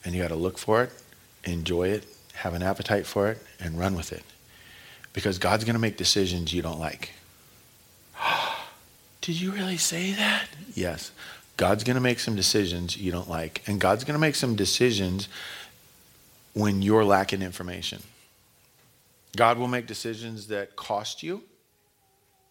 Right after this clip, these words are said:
confuse you, force you to cooperate, and it will be a test.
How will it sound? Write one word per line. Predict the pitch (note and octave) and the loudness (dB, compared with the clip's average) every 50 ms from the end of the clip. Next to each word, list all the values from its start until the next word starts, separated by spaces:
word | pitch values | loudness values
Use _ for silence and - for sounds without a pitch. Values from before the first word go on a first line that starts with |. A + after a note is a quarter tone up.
| _ _ - | _ _ -16
confuse | - - A2+ G#2 - - A#2 A2+ A#2+ C3+ C#3 C#3+ | -12 -10 -10 -10 -10 -8 -6 -6 -6 -6 -6 -6
you, | D#3+ F#3 G#3+ A3+ - - _ _ _ _ _ _ _ _ _ _ _ _ _ _ _ _ _ _ _ _ _ _ _ _ _ _ _ _ _ _ _ _ _ _ _ _ _ _ _ _ _ _ _ _ _ _ _ _ - - | -4 -4 -6 -6 -10 -20 _ _ _ _ _ _ _ _ _ _ _ _ _ _ _ _ _ _ _ _ _ _ _ _ _ _ _ _ _ _ _ _ _ _ _ _ _ _ _ _ _ _ _ _ _ _ _ _ -4 2
force | C#3+ C#3+ C3+ C3 - | 2 2 2 2 -2
you | C3+ C3 A#2+ | -2 0 0
to | A#2+ G#2+ G#2 G#2 - | -2 -2 -4 -6 -10
cooperate, | - - A#2+ A#2 B2+ C3+ - D#3 D3+ D#3+ E3+ G3 G3 - - - _ _ _ - - _ _ _ _ _ _ _ _ _ _ _ _ _ _ _ _ _ _ _ _ _ _ _ _ _ _ _ _ _ _ _ _ _ _ _ _ _ _ _ _ _ _ _ _ _ _ _ _ _ _ _ _ - - | -4 0 2 2 2 2 0 -2 -2 -2 -2 -4 -6 -10 -18 -20 _ _ _ -20 -20 _ _ _ _ _ _ _ _ _ _ _ _ _ _ _ _ _ _ _ _ _ _ _ _ _ _ _ _ _ _ _ _ _ _ _ _ _ _ _ _ _ _ _ _ _ _ _ _ _ _ _ _ -18 -12
and | - F#2+ F#2+ | -10 -8 -8
it | F#2+ F#2+ | -6 -6
will | G2+ G2+ | -6 -6
be | G2 A2 A2 | -4 -4 -4
a | A2 | -4
test. | A2 - C#3+ C#3 - - - - - | -4 -6 -6 -6 -8 -8 -14 -18 -20